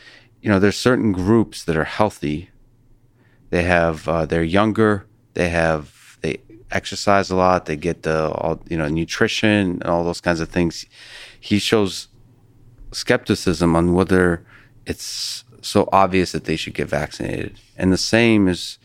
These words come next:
he makes this, he kind of presents the same kind of skepticism for kids, for young kids. So with empathy and, uh,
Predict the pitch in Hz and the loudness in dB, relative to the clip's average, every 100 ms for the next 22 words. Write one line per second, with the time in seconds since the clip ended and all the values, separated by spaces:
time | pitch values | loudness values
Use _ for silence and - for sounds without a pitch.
0 | - - - - - 90 92 85 - - | -20 -20 -20 -20 -6 0 2 2 -2 -10
1 | - - - 92 - - - - - - | -10 -16 -12 -8 -6 -6 -8 -12 -12 -8
2 | 95 98 87 85 87 98 95 80 - 95 | -4 0 0 0 0 2 0 -2 0 0
3 | - 90 85 - 98 85 - 85 85 82 | 2 0 0 -2 -2 -4 -6 -4 0 0
4 | 78 - - 87 80 - - - _ - | 0 -4 -2 0 0 -6 -18 -20 _ -6
5 | - 107 - - - _ _ _ - - | -2 0 -2 -16 -20 _ _ _ -20 -20
6 | - - 87 92 90 - 69 - - - | -20 -6 0 2 2 -2 -4 -6 -20 -20
7 | - - - - 95 87 78 - - - | -20 -20 -8 0 2 2 -2 -12 -20 -20
8 | - - - - _ _ - - 98 107 | -20 -20 -20 -20 _ _ -20 -4 4 6
9 | 123 107 - _ _ - - 110 110 98 | 4 0 -12 _ _ -16 0 0 2 0
10 | - 78 82 107 - _ - - - - | -2 0 0 -2 -8 _ -20 -20 -20 -20
11 | - - - _ _ - - - - - | -20 -20 -20 _ _ -20 -20 -20 -16 -2
12 | 92 92 92 92 85 - - - _ 87 | 2 4 4 4 0 -6 -20 -20 _ 0
13 | 85 82 80 71 | 2 2 0 -2